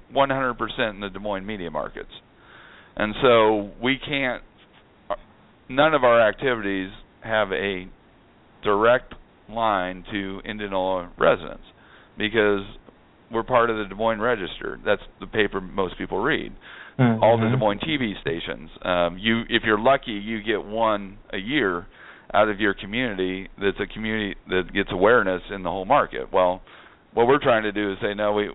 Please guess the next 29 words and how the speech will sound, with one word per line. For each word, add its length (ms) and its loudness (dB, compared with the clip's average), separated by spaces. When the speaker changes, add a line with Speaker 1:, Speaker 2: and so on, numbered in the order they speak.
Speaker 1:
we 120 -6
have 200 4
to 80 -12
use 240 -6
mobile 300 2
technology 840 0
and, 440 -6
and 160 0
our 180 8
own 140 2
local 280 0
network 580 2
as 140 2
we 400 -6
evolve 380 4
it 120 0
over 180 -2
the 80 -8
next 260 -10
ten 160 -8
years 360 -6
to 420 -2
create 420 2
that 260 4
flow 240 6
of 120 -2
capital 680 -2
and, 280 -8
and 340 -8